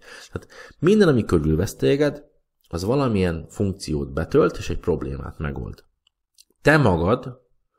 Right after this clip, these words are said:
ha probléma megoldó vagy, nyertél. Mire gondolok itt? Egyszerű dolgokra. Tényleg nem kell belebonyolódni. Olyan dolgokat képzelj el magadnak, mint például az, hogy, eh,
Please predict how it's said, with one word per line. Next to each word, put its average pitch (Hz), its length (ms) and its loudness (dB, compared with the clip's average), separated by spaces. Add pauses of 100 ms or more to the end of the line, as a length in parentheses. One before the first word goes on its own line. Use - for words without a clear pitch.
ha 92 100 -6
probléma 98 480 2
megoldó 76 840 -4
vagy, 123 360 -2 (140)
nyertél. - 640 -10 (1160)
Mire 117 220 4
gondolok 78 440 -2
itt? - 280 -16 (1160)
Egyszerű 101 400 4
dolgokra. 78 580 -2 (220)
Tényleg 92 220 4
nem 92 220 0
kell 76 380 -6 (100)
belebonyolódni. 78 880 -4 (500)
Olyan 127 180 4
dolgokat 101 540 2
képzelj 80 360 0
el 80 120 -2
magadnak, 90 540 -4
mint 85 180 -8
például 78 460 -4
az, 78 180 -6
hogy, 82 260 -12
eh, 76 220 -6